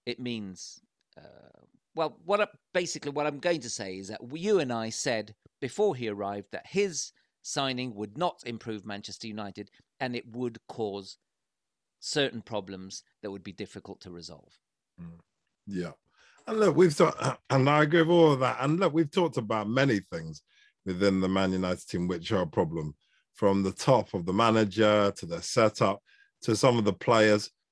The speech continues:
Speaker 2: But the bottom line is that we've stayed consistent in our thoughts about Ronaldo. Now, the fun, now let, let's talk about on the flip side. You know, and I know that there are people out there who will never,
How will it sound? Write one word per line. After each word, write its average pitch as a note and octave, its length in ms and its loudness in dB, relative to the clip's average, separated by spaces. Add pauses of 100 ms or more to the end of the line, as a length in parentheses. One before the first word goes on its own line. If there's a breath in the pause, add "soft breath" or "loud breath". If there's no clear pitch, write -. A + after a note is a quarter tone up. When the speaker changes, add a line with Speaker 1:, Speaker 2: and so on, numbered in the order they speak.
(140)
Speaker 2:
But C#3 180 0
the C3 100 0
bottom F#3 520 2
line G#2+ 540 4 (380)
is G2+ 220 -4
that A2 220 4
we've D3 220 6
stayed B2 260 2
consistent G#2 1040 -2 (580)
in A2 140 0
our A2 160 2
thoughts A#2 340 2
about G2+ 300 2
Ronaldo. G#2+ 420 2
Now, B2 120 2
the B2+ 100 2
fun, E3+ 280 2
now C3 180 4
let, C#3 240 2 (100)
let's C3+ 260 -2
talk C3+ 240 2
about B2 200 4
on A#2+ 80 0
the A2 100 0
flip B2+ 260 2
side. D#2+ 240 -8 (440)
You D3 260 8
know, B2 420 8 (460)
and G#2+ 240 2
I C3 240 2
know G2 320 2 (320)
that G2 120 -4
there G#2+ 140 6
are G#2 60 6
people C#3 440 4
out A2 160 -2
there G#2+ 140 0
who B2 380 2
will A#2+ 60 -4
never, G3 420 2